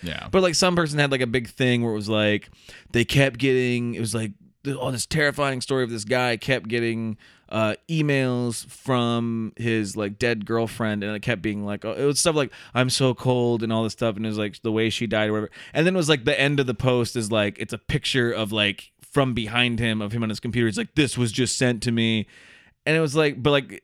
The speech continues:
Speaker 2: there was nothing to substantiate. I'm like, "That's just someone who's just doing, that's just a good post." Like, like,
Speaker 1: Yeah.
Speaker 2: that didn't happen.
Speaker 1: Right.
Speaker 2: Like, not to be a dick, I'm like, "But that didn't happen to anybody. That was just someone created a really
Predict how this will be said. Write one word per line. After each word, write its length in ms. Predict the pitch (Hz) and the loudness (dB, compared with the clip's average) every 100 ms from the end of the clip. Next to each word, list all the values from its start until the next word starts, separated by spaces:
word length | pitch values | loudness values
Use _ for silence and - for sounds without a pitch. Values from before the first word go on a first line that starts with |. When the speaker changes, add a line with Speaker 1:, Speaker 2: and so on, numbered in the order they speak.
| - | 0
Speaker 2:
there 180 | 139 131 | 2 4
was 180 | 117 | 2
nothing 460 | 123 131 143 139 143 | -2 0 2 2 0
to 80 | 120 | 0
substantiate. 420 | - 107 123 120 | -2 0 0 0
I'm 40 | 127 | -4
like, 160 | 127 | -6
"That's 220 | - 214 - | -4 -4 -2
just 180 | 202 | -4
someone 220 | 202 170 147 | -2 -2 -2
who's 160 | 135 | -2
just 180 | 135 120 | -4 -2
doing, 200 | 135 123 | -2 0
that's 160 | 120 127 | -2 -2
just 160 | 139 113 | -4 -4
a 40 | |
good 200 | 110 - | -2 -2
post." 500 | 113 92 58 - - | -2 -2 -4 -10 -6
Like, 140 | 113 120 | -6 0
like, 80 | |
Speaker 1:
Yeah. 100 | 147 156 | 2 2
Speaker 2:
that 80 | 180 | 2
didn't 180 | 185 135 | 0 0
happen. 500 | 135 117 - - - - | 0 0 -2 -10 -14 -6
Speaker 1:
Right. 300 | 90 67 62 - _ | -4 -4 -6 -12 _
Speaker 2:
Like, 120 | 135 143 | 2 4
not 140 | 185 | 2
to 60 | 160 | 2
be 120 | 143 | 2
a 40 | |
dick, 360 | 107 127 113 - | 2 2 2 0
I'm 80 | 110 | -2
like, 160 | 107 | -2
"But 80 | 131 | 0
that 160 | 170 135 | 0 2
didn't 220 | 151 117 | 0 2
happen 360 | 123 120 107 95 | 2 2 0 -4
to 60 | |
anybody. 560 | 85 73 82 69 67 - | -6 -8 -8 -8 -8 -2
That 180 | 131 107 | 0 2
was 140 | 117 101 | -2 -2
just 200 | 107 - | -2 2
someone 440 | 131 120 117 - - | 4 4 0 -4 -10
created 340 | - 127 113 | 0 2 2
a 40 | 107 | 2
really 320 | 117 107 | 2 0